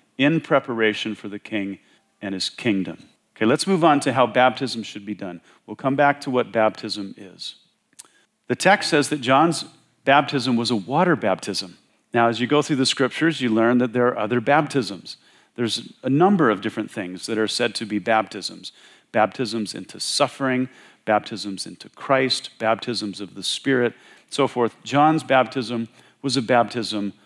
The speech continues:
uh, with water. So we have to ask, how should someone be baptized with water? Okay, the word baptize here in our text is the Greek word baptizo, which means to submerge, dip,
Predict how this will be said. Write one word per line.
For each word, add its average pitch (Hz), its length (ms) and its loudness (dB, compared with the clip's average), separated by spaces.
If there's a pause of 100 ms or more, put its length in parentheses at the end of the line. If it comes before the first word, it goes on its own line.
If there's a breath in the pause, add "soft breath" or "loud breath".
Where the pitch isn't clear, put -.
(320 soft breath)
uh, 95 340 -6 (440)
with 107 160 -8
water. 113 500 0 (380)
So 113 460 0 (140)
we 107 100 -2
have 127 200 4
to - 140 -2
ask, 107 480 0 (340 soft breath)
how 127 160 2
should 143 220 0
someone 131 300 4
be 123 120 2
baptized 104 640 0
with 107 200 -12
water? 117 540 -2 (420)
Okay, 98 160 -6
the 107 140 -2
word 135 280 2
baptize 131 800 2
here 123 200 -2
in 117 80 2
our 110 120 4
text - 400 -2
is 101 100 -10
the 110 80 -8
Greek 120 300 -2
word 117 180 -4 (320 soft breath)
baptizo, 123 840 0 (420 soft breath)
which - 240 -6
means 123 280 2
to 120 140 -2
submerge, 110 880 0 (420)
dip, 131 300 2